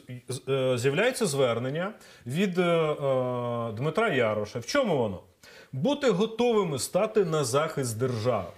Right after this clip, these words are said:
З таким закликом до особового складу Української добровольчої армії звернувся радник головнокомандувача Збройних сил України Дмитро Ярош.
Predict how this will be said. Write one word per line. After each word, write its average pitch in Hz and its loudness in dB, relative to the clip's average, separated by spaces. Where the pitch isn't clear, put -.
З - -8
таким 247 0
закликом 208 0
до 139 2
особового 135 0
складу 127 -2
Української 127 -4
добровольчої 120 -6
армії 196 0
звернувся 226 0
радник 202 2
головнокомандувача 147 0
Збройних 131 0
сил 131 0
України 214 0
Дмитро 147 0
Ярош. 110 -2